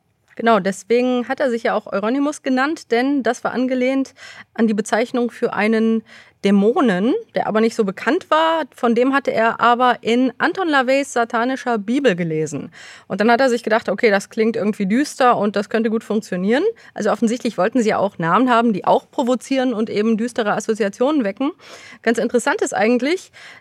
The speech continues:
dass offenbar die Mitglieder der Mayhem Band zwar ein Exemplar der satanischen Bibel besaßen von Anton LaVey, der hatte ja die Church of Satan gegründet in den U S A.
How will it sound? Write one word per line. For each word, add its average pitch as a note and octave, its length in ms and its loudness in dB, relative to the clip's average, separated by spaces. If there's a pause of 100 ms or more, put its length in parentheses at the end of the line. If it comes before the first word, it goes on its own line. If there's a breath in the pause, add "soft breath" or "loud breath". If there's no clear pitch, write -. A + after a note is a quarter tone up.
dass A#3+ 280 2
offenbar B3 460 2
die A3 100 0
Mitglieder C4 500 0
der A3+ 200 2
Mayhem A#3 500 0
Band A3+ 360 2
zwar G#3 260 0
ein F#3+ 140 0
Exemplar G#3+ 520 0
der B3+ 120 2
satanischen A3 640 0
Bibel A#3 320 0
besaßen F3+ 500 -2
von D4+ 140 -2
Anton D4+ 280 0
LaVey, C#4 340 0
der A3+ 120 0
hatte B3 140 0
ja A3+ 80 2
die G#3+ 140 0
Church A#3 240 -2
of - 100 -4
Satan C4 300 -2
gegründet C#4+ 420 -2
in A#3 80 -4
den C4+ 140 -2
U A#3 120 2
S C4 140 0
A. C4+ 220 0